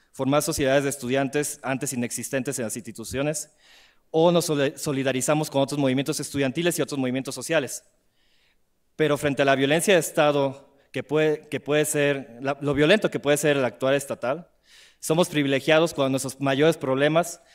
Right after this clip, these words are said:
han sido autoridades interviniendo en la vi-, en la vida estudiantil. Cuando no nos han golpeado, cuando no nos han detenido, cuando no nos han desaparecido, cuando no nos han asesinado. Tiene que reconocerse eso.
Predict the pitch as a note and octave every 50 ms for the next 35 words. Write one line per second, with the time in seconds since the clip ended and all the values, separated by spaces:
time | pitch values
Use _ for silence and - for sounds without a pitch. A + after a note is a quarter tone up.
0 | _ _ - B2 C3+ C3+ - - D3+ C#3+ C#3+ D3 C#3 C3+ C3 C3 C3 B2+ B2+ C3
1 | C#3+ - C#3 B2 - A#2 A2+ A#2 B2 B2+ B2+ C3 B2+ A#2+ A2 A2+ A2+ A#2 B2 A#2+
2 | A#2 A#2 A2+ A2+ A2+ A2 A2 A2 A2+ B2+ C3+ B2+ - - A#2+ A2+ G#2 F#2 B2 A2+
3 | F#2+ - _ _ _ _ _ _ _ _ _ - C#3+ C#3 C#3 D3 D3+ D#3 D#3+ D3+
4 | D#3+ D3+ C#3 C#3 C3+ - - C#3+ D3+ D#3+ E3 F3 F3+ F3+ - - - _ _ _
5 | _ _ - C3+ C3+ C3+ C#3+ D3 D#3 D3+ D#3+ C#3+ C#3 D3 C#3+ C3 B2 C3+ D3+ D#3
6 | E3 E3+ F3 F3 E3+ - _ - A#2+ A#2 A#2 A#2+ B2+ C#3 C#3 B2+ - C3+ B2+ C3
7 | - B2 - - A#2 A2+ A2 - D3 D3+ D#3+ E3+ E3+ E3+ - - _ _ _ _
8 | _ - A#2 A2 A2 A#2+ C3 C3+ B2+ D3 C3 C3+ B2+ - A#2 - A2+ A2+ A#2 A2+
9 | G2+ - - _ _ _ _ _ _ _ _ _ _ _ _ _ - - - _
10 | - - D#3+ F3 F3+ - F3 D#3+ F3 E3+ - C#3 B2+ A#2+ - D3+ D3 C#3 - C3+
11 | C3+ B2+ - -